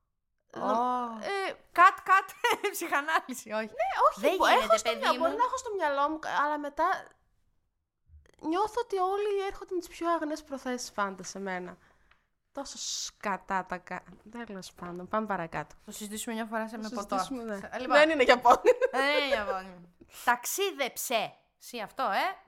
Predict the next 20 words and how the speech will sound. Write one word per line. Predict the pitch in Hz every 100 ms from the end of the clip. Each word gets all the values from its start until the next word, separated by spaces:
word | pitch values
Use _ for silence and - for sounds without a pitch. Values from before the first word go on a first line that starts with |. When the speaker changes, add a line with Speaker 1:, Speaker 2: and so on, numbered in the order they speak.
| _
Speaker 1:
Το | -
έλεγες. | 247 311 294 494 539 587 622 659
Speaker 2:
<laughs> | - - 494 -
Speaker 1:
Δεν | 494
θα | 494
το | 440 403
έλεγες. | 440 208 170 - _ _ _ -
Speaker 2:
Εγώ | 226 240 -
θα | 196
το | -
έλεγα | 208 247 240
πιο | -
πολύ, | 247 262 254
εννοείται. | 160 170 170 180 170 - -
Speaker 1:
Εγώ | 214 277
θα | 262
το |
έλεγα | 269 254
λίγο | 262 269 254 _
ηρέμησε. | 233 233 233 190 - 185